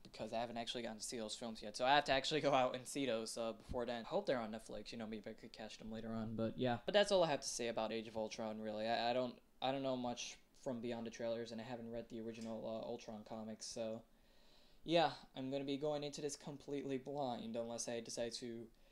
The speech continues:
read up on some supplementary materials, which I probably will do inevitably, uh, when the film comes out. But yeah, that's all I have to say. So moving on,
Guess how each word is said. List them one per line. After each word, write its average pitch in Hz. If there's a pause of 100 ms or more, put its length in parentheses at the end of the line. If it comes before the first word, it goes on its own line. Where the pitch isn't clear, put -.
(240)
read 151
up 139
on 131
some 135
supplementary 131
materials, 113
which 123
I 113 (100)
probably 127
will 113
do 113
inevitably, 110
uh, 110
when 110
the 107
film 110
comes 110
out. 110 (960)
But 185
yeah, 120 (840)
that's 143
all 117
I 117
have 117
to -
say. 113
So 160
moving 170
on, 131